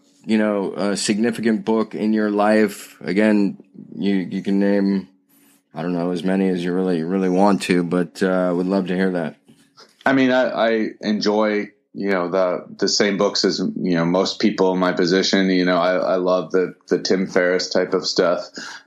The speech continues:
Speaker 2: Um, I also, you know, Outliers made a big impact on me, both in business as well as, you know, the way I raise my children and think about raising my children.
Speaker 1: Got
Speaker 2: And
Speaker 1: it.
Speaker 2: in terms of, like, you know, motivating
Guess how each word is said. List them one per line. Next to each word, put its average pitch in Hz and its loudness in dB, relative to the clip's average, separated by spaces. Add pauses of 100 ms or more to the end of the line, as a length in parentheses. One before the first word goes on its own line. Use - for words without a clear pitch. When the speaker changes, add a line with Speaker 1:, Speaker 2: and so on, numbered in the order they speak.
(100)
Speaker 2:
Um, 78 0
I 92 2
also, 87 0
you 85 0
know, - -8
Outliers 95 0
made 101 0
a 90 -2
big 95 0
impact 92 0
on 90 0
me, 90 2
both 92 0
in 85 -2
business 92 0
as 85 0
well 87 2
as, 82 -2
you 85 0
know, 82 -4 (260)
the 95 0
way 92 2
I 90 0
raise 90 0
my 90 0
children 92 0
and 85 -4
think 92 -2
about 82 0
raising 90 -2
my 85 -2
children. 87 -2 (100)
Speaker 1:
Got 90 -10
Speaker 2:
And 90 0
Speaker 1:
it. 90 2
Speaker 2:
in 80 -2
terms 98 0
of, 87 2
like, 85 0
you 92 0
know, 78 0
motivating 95 0